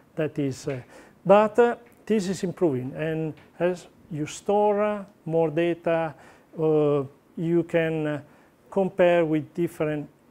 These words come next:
uh, similar area, and you know when you have to expect, uh, when, for example, the nickel go down to a certain level, et cetera.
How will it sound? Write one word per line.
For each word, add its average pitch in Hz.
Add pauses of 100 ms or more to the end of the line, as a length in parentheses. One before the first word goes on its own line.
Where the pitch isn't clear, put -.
(200)
uh, 160
similar 156
area, 185
and 180
you 170
know 170 (400)
when 170
you 160
have 143
to 175
expect, 156
uh, 156
when, 143
for 147
example, 139
the 135
nickel 135
go 135
down 131 (100)
to 139
a 131
certain 135
level, 143
et 131
cetera. 139